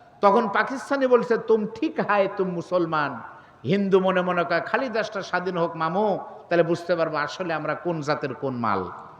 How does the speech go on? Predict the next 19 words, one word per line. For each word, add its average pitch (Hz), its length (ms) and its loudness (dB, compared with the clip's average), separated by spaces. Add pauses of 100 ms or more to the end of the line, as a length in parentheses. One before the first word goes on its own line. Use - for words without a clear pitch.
(260)
দেশ 185 240 6
স্বাধীন 226 300 4
হয়ে 214 200 6
গেছে, 196 280 0
ওদের 185 220 0
সাথে 170 300 -6
কালেমা 156 380 -2
নাই। 135 320 -4 (420)
কালেমা 190 360 6
পড়ে 233 240 4
যদি 269 220 0
মুসলমান 214 520 2
হতো, 190 280 2
তাহলে 180 200 2
বাংলাদেশের 180 560 0
বহু 165 260 2
নারায়ণ, 151 640 8 (580)
হরিদাস 196 580 10
চন্দ্র, 175 500 4